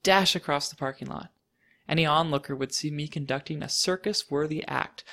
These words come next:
of balancing half-open work bags, all a-,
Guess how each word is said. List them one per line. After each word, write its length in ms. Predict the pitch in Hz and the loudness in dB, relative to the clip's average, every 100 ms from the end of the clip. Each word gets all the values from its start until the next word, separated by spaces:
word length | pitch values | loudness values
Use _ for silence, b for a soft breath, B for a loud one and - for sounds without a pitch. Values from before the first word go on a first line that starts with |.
| B B | B B
of 220 | 143 139 | -10 -4
balancing 540 | - 139 156 160 156 147 | 2 4 4 2 0 -2
half-open 640 | 139 147 156 160 151 151 | -4 -6 -2 -2 -2 -4
work 300 | 135 131 - | -2 -4 -4
bags, 340 | - - - - B B B | -6 -4 -6 -10 B B B
all 300 | 160 185 208 | 0 2 2
a-, 160 | 190 | 0